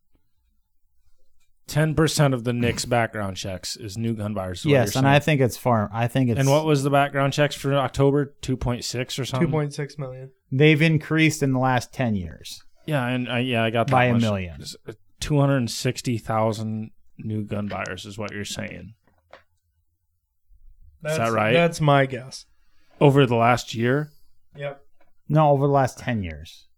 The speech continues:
Speaker 2: This has been from
Speaker 1: Okay, yeah, yeah, yep, yep.
Speaker 2: So,
Speaker 1: yeah, you're right.
Speaker 2: Johnson, I, all I'm saying is I think it's far more new, new gun people are jumping into this than, than most people think.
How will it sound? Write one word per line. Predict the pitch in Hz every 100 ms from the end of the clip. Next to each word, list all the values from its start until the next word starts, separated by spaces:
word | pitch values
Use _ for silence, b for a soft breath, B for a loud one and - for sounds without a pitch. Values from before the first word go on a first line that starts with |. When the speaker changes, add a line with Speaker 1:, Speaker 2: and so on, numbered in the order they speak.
| -
Speaker 2:
This | 127 -
has | 123
been | 120 131 120 117
from | 120 113 107
Speaker 1:
Okay, | 92 113 107
yeah, | 101 95 -
yeah, | - 104 98
yep, | 101 110 -
yep. | - 101 98
Speaker 2:
So, | 147 147
Speaker 1:
yeah, |
you're | 139
right. | 139
Speaker 2:
Johnson, | 135 170 185 180 180
I, | 135 131
all | 143 170
I'm | 190 175
saying | - 165 156 131
is | 123
I | 123
think | 131 156 139
it's | 120
far | - 131 127
more | 127 120 110
new, | 110 120 120 113
new | 117 117
gun | 110 107 104
people | 117 101
are | 101
jumping | 92 113 104 107
into | 104 95 -
this | 87 87 87 - - - - _ _ -
than, | 101 98 95 90 92
than | 104 104
most | 101 101 -
people | 92 82
think. | 82 - - -